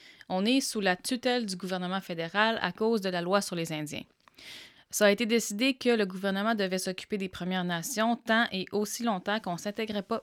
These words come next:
pleinement à la société. Donc, cette loi-là permet, entre autres, au gouvernement fédéral d'administrer le statut d'Indien, c'est-à-dire de décider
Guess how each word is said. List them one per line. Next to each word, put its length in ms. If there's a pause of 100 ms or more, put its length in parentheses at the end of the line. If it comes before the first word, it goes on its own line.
pleinement 420
à 100
la 120
société. 480 (480)
Donc, 380 (560)
cette 300
loi-là 380
permet, 600 (140)
entre 480
autres, 520
au 140
gouvernement 480
fédéral 640 (340)
d'administrer 720
le 100
statut 320
d'Indien, 340 (140)
c'est-à-dire 400
de 100
décider 580